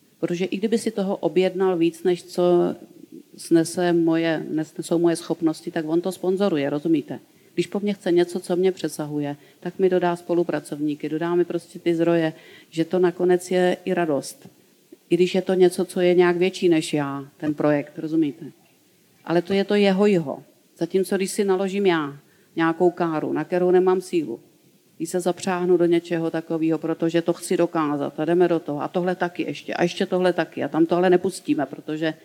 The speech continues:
no, tak potom ovo-, jo, začne v tom srdci nepokoj, začne únava, začne ten stres a z toho další a další hříchy, protože pak po sobě řveme různě a vyčítáme si,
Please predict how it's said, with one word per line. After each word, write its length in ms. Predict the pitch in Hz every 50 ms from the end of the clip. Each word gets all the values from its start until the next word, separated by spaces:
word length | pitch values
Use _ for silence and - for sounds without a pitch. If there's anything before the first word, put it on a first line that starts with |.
| - - - - - - - _ - -
no, 180 | 175 180 175
tak 360 | 180 - - - 175 170 - - -
potom 500 | 180 170 - 180 175 180 180 185 185 175 - - - - _
ovo-, 280 | - 170 160 160 175 175 _ - -
jo, 140 | 165 175 180
začne 440 | 180 170 170 - - 185 180 175 175
v 100 | 175 -
tom 160 | - 175 180
srdci 320 | - 180 175 - - 196
nepokoj, 600 | 185 175 180 - 170 165 - 180 170 170 175 180 180
začne 440 | 175 170 165 - - 180 180 175
únava, 480 | 175 - 175 170 160 160 156 160 156 170
začne 360 | 170 160 165 - - 180 165
ten 200 | 170 180 170 175
stres 520 | 170 - - 160 156 156 165 165 - - - - - - - - - - -
a 80 | 180
z 100 | 175 -
toho 240 | - - 180 180 196
další 420 | 180 180 175 175 175 - 180 180
a 40 | 175
další 340 | 180 175 175 170 175 - 180
hříchy, 340 | 175 190 196 185 - - 156
protože 380 | - 151 151 - 160 160 165
pak 140 | 160 - 165
po 120 | 165 170 165
sobě 320 | - 170 156 165 165 165
řveme 320 | 170 165 165 160 165 160
různě 340 | 160 165 160 156 151 165 165
a 40 | 156
vyčítáme 560 | 151 156 - - 170 - 165 160 160 156 160
si, 240 | 156 - - 170 165